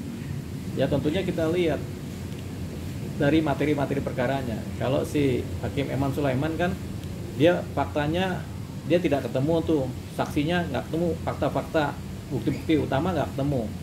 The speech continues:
Ya wajar dia kemudian melepaskan karena memang bukti-bukti nggak ketemu,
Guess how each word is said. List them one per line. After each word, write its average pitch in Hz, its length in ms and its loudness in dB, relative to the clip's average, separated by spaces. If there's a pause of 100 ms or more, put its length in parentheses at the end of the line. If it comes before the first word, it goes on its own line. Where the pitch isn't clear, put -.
(320)
Ya 113 160 -2
wajar 165 380 6
dia 156 160 2
kemudian 143 480 0
melepaskan 123 560 -2 (160)
karena 151 160 0
memang 180 240 0
bukti-bukti 151 400 0
nggak 110 160 -4
ketemu, 113 260 -6